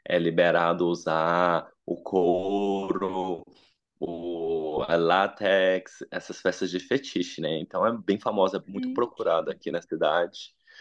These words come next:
Speaker 1: E saunas e festas
Speaker 2: Berlim,
Speaker 1: bem
Speaker 2: gente, se vocês não entenderam bem,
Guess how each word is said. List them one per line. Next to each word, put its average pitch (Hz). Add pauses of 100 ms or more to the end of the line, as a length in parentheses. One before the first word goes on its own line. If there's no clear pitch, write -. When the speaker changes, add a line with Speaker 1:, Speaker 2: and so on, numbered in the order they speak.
(380)
Speaker 1:
E 90
saunas 82
e 80
festas 82 (1160)
Speaker 2:
Berlim, 220
Speaker 1:
bem -
Speaker 2:
gente, 214
se 262
vocês 277
não 285
entenderam 214
bem, 220